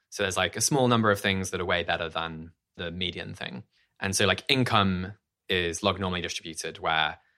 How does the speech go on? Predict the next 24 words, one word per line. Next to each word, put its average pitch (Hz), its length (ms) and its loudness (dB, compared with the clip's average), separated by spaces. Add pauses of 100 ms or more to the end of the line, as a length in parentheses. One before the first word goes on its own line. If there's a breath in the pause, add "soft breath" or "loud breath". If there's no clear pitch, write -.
the 101 60 0
highest 95 260 2
earning 90 180 -2
people 87 400 -6
earn, 85 200 -2
like, 85 120 -8
hundreds 95 300 -4
of 87 80 -12
times 90 260 -8
more 85 240 -4
than 90 220 -10
the 87 60 -12
median 101 340 -10
person. 110 420 -8 (640 soft breath)
But 123 60 4
if 143 80 4
you 160 80 6
have 160 100 6
one 160 80 6
of 151 40 4
these 127 120 4
log 113 100 4
normal 135 200 2
distributions, 95 760 -2